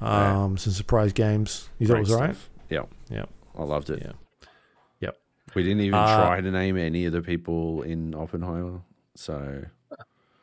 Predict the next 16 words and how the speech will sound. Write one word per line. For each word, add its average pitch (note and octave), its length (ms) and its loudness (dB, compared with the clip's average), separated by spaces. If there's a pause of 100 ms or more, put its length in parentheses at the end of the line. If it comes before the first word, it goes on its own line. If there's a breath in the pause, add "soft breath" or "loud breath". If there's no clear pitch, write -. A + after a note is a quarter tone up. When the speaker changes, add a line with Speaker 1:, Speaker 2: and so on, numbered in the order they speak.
(260)
Speaker 2:
Yeah. G2 180 -6
Speaker 1:
we D#2 80 -2
didn't D#2+ 140 0
Speaker 2:
No, G2 80 0
Speaker 1:
get B1+ 80 -2
Speaker 2:
I G#2 140 0
Speaker 1:
caught - 80 2
Speaker 2:
can't - 40 4
Speaker 1:
out G#2+ 100 4
on - 140 -2
that F#2 80 -2
Speaker 2:
remember. F#2 220 -2
Speaker 1:
one. F2 140 -10 (120)
Speaker 2:
Sean B2+ 240 2
William G#2+ 220 4
Scott. - 280 -6